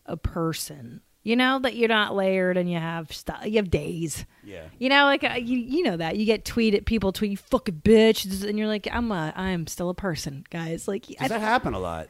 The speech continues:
Speaker 1: Yeah, I think you get to a certain place in your career and you get as much love as you do hate, and that's how you know people are paying attention to you. Um, but yeah, I guess that. Just that I'm, I may be an a-hole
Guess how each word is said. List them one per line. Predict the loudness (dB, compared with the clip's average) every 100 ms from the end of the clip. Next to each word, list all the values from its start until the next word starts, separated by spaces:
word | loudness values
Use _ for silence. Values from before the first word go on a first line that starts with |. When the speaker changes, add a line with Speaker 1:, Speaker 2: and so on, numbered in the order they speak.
| _
Speaker 1:
Yeah, | 4 4 4 2 -2 -4
I |
think | -2 -4 -4
you | -4
get | -4
to | -2 -4
a |
certain | -2 0 0 -2 -4
place | -2 0 0 -2
in | -6 -6
your | -6
career | -4 -2 0 -2
and | -4 -8
you | -6 0
get | 2
as | 2 0
much | -4 -4
love | -4 -4
as | -4 -6
you |
do | -8 -4 -4
hate, | -4 -4 -4 -6
and | -10 -10
that's | -10 -8
how | -8
you | -8
know | -8 -8 -8
people | -8 -8 -8
are |
paying | -8 -8 -8
attention | -10 -10 -8 -8 -4
to | -4
you. | -2 -4 -8 -18 -20 -20 -20 -20 -12
Um, | -8 -6 -6 -8 -6
but | -2 2
yeah, | 2 0 -6
I | -10
guess | -6 -6 -6
that. | -6 -6 -6 -10 -16 -18 _ _ _ _ -4
Just | -2 2
that | 2
I'm, | 4 2 2
I | 0 2 2
may | 2 2
be | 2 0
an | 0
a-hole | 0 0 2 2 2 -2 -6